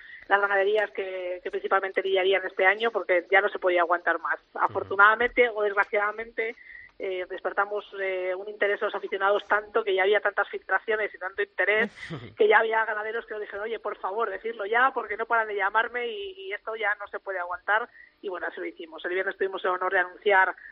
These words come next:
Speaker 1: ese, esas principales corridas de toros que van a venir este año a lidiarse en Cenicientos y yo creo que, que, bueno,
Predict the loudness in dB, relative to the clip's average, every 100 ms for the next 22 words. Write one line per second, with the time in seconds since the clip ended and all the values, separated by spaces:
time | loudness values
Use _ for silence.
0 | -20 -20 _ -4 0 2 2 0 0 0
1 | -2 -2 -2 4 4 4 -4 -4 0 0
2 | -2 -4 -6 -4 -2 -2 -4 -6 -2 -2
3 | -2 -8 -6 -4 -4 -6 -12 -16 -8 -6
4 | 0 -2 -2 _ -20 -18 -8 -4 -2 -2
5 | -2 -4 -4 -6 -6 -8 -6 -4 -4